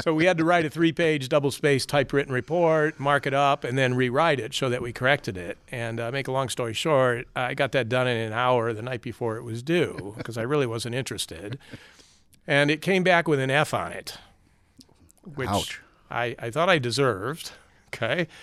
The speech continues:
Speaker 1: But I was also paying for my own college at seventy-five dollars a credit hour back then, and I decided, you know, I at least did some work. Maybe I should go talk to the prof and see if I can get a D, <laughs> right? And so, uh,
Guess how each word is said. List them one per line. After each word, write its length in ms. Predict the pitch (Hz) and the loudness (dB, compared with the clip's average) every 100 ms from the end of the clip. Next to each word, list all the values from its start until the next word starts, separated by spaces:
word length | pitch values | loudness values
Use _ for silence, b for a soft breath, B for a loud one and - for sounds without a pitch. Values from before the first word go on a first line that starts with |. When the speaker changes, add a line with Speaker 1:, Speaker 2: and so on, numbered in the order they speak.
| B B B - | B B B -6
Speaker 1:
But 60 | |
I 40 | 127 | -2
was 100 | 135 | 2
also 260 | 165 - 127 | 4 4 0
paying 360 | - 151 147 | 2 2 2
for 100 | 123 | 0
my 160 | 123 123 | 0 0
own 160 | 120 | 0
college 420 | 117 151 127 110 113 | 2 2 2 0 -6
at 140 | - _ | -10 _
seventy-five 460 | - 127 120 113 117 | -6 -4 -2 0 0
dollars 340 | 120 123 117 113 | 2 2 0 -2
a 140 | 120 | -4
credit 360 | - 143 156 139 | -2 2 4 4
hour 260 | 120 113 | 2 0
back 280 | 113 110 - | 0 -2 -2
then, 340 | 127 147 190 - | 2 2 2 -2
and 180 | 131 127 | -6 -4
I 80 | 113 | -6
decided, 520 | 113 - 113 117 117 | -6 -4 -2 -4 -4
you 80 | 120 | -4
know, 160 | 180 | -2
I 140 | 175 127 | 0 0
at 60 | |
least 220 | 180 240 - | 0 0 2
did 160 | 156 | 0
some 300 | - 254 277 | 2 2 4
work. 340 | 127 123 202 - B B B | 4 2 0 -6 B B B
Maybe 200 | 175 233 | 0 2
I 80 | - | 2
should 180 | 185 | 2
go 100 | 160 | 0
talk 280 | 156 160 135 | 2 2 0
to 80 | 151 | -2
the 60 | 127 | -2
prof 300 | 131 131 - | 2 2 0
and 120 | 117 | -2
see 100 | 147 | 0
if 100 | 127 | 2
I 120 | 123 | 0
can 160 | 113 127 | -2 -4
get 120 | 113 | -4
a 100 | 92 | -2
D, 360 | 117 147 80 - - B B | 2 2 2 -10 -20 B B
<laughs> 320 | B - - | B -18 -6
right? 300 | 175 151 185 B B B B B | -2 -2 -4 B B B B B
And 220 | 143 143 | -2 -2
so, 300 | 127 147 147 | 0 2 4
uh, 400 | 143 131 123 110 | 4 4 2 -2